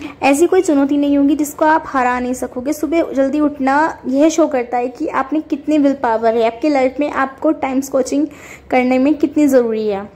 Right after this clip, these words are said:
सुबह जल्दी उठने का मतलब ये नहीं है extra, extra मतलब extra time waste करो या फिर कुछ भी ऐसा मत करो जिससे तुम्हारा time waste हो। और सब good, good habits करो जो कि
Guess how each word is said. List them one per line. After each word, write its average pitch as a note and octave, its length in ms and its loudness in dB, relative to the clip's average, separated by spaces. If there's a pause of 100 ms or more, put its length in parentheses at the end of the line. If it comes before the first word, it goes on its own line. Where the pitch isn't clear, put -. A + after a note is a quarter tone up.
(520)
सुबह D#4 200 0
जल्दी E4 260 2
उठने D#4 240 0
का D#4+ 80 -2
मतलब D4 340 -2
ये D4 80 0
नहीं D#4 200 0
है B4 60 0
extra, E4 320 -2 (320)
extra C#4+ 320 0
मतलब D4 240 0
extra C#4+ 320 -2
time C4 220 -2
waste B3+ 340 -4
करो A#3+ 360 0 (460)
या B3 100 0
फिर B3 200 0 (180)
कुछ D4+ 160 -2
भी F4 160 6
ऐसा D4 420 -2
मत C#4 200 0
करो C4 180 4
जिससे C#4+ 240 -2
तुम्हारा C#4+ 260 0
time C4 180 -4
waste A#3 280 -4
हो। B3+ 60 -2
और D4+ 160 0
सब D#4 320 0
good, D#4+ 140 4
good D#4 140 2
habits B3 400 -4
करो A3+ 240 -4
जो A#3+ 100 -6
कि C#4+ 240 -4